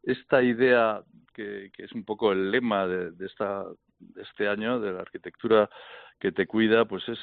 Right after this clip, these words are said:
es un lema muy poético y, y muy interesante. O sea, la, que la, eh, decía <laughs> un, un escritor del siglo pasado, un gran ensayista, Walter Benjamin,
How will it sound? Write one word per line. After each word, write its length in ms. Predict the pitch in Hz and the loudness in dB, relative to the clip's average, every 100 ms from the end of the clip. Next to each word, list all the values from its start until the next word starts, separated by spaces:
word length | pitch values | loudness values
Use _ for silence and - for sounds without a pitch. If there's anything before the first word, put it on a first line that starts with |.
| - | -10
es 180 | 120 127 | -10 -8
un 280 | 127 123 | -8 -6
lema 400 | 123 131 135 123 | -8 -6 -4 -4
muy 220 | 104 110 123 | -2 -4 0
poético 680 | 113 117 131 120 139 127 | 0 0 -2 0 2 4
y, 300 | 107 95 92 | 2 -4 -12
y 20 | 95 | -16
muy 180 | 104 | -14
interesante. 500 | 120 110 87 - 160 _ _ | -12 -10 -12 -12 -14 _ _
O 40 | |
sea, 140 | - 80 80 | -20 -20 _
la, 80 | 82 _ - | -20 _ -20
que 140 | - 87 | -8 -4
la, 260 | 85 85 - - _ _ - | -4 -4 -8 -20 _ _ -16
eh, 480 | - - - - - | -12 -10 -8 -8 -8
decía 720 | - 214 - 160 - - - | -4 -4 2 2 4 0 -4
<laughs> 20 | - | -12
un, 340 | 123 139 117 | -12 -12 -14
un 200 | - 139 | -12 -10
escritor 680 | 131 - 113 107 139 135 117 - - - - _ | -10 -8 -6 -2 2 4 2 -4 -20 -20 -20 _
del 200 | - 98 | -14 -10
siglo 280 | - 120 117 | -6 -2 0
pasado, 720 | 104 98 120 139 139 123 110 - | -2 0 0 0 -2 -6 -12 -18
un 460 | - - - - 101 | -20 -20 -18 -18 -14
gran 240 | 101 98 | -10 -10
ensayista, 560 | 92 98 92 107 - 107 | -8 -8 -6 -4 0 0
Walter 340 | 98 101 101 | 0 -4 -4
Benjamin, 460 | - 110 117 127 | -4 -4 -2 -2